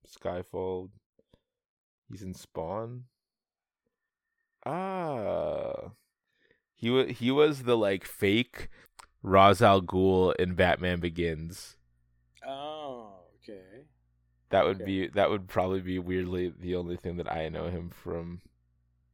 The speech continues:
Speaker 2: Yeah. I don't think that's that weird. <laughs>
Speaker 1: Oh, wait, no, I'm wrong.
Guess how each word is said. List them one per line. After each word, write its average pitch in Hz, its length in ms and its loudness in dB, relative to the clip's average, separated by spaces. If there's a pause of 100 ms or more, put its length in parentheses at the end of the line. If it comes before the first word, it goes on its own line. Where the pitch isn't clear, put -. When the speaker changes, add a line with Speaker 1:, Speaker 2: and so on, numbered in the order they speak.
Speaker 2:
Yeah. 135 180 -18 (600)
I 135 140 -10
don't 123 180 -14
think 123 180 -18
that's 113 240 -20
that 117 280 -10
weird. 143 400 -2 (120)
<laughs> 214 440 2 (480)
Speaker 1:
Oh, 117 80 0
wait, 123 220 6
no, 110 160 4
I'm 95 180 2
wrong. 90 400 0